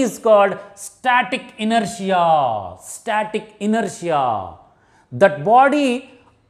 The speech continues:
opposes to move. That body opposes to move. You have to apply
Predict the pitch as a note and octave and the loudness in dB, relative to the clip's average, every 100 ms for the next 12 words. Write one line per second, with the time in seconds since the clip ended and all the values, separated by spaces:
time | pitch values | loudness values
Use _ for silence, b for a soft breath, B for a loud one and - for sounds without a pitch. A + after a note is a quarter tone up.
0 | _ _ _ _ _ B3 - D#4+ E4+ C4+ | _ _ _ _ _ -2 0 2 4 4
1 | D#4+ - - C4+ A3 G#3+ - - _ _ | 0 0 -2 0 2 0 -8 -20 _ _
2 | _ _ _ _ _ - G#3 D4 D#3+ - | _ _ _ _ _ -4 2 4 2 -4
3 | - _ _ _ _ _ C3+ D3 D3+ A#3 | -18 _ _ _ _ _ -6 -6 -2 0
4 | C4 C4+ G#3 - D4 B3+ C#4 - B3+ G#3+ | 0 -2 -6 0 0 2 0 0 -2 0
5 | F3 G2 B B - G#3+ G#3 B3+ C#4 C#4+ | -2 -4 B B -4 0 4 4 4 2
6 | C4 G#3+ A3 C4 | 0 0 -2 0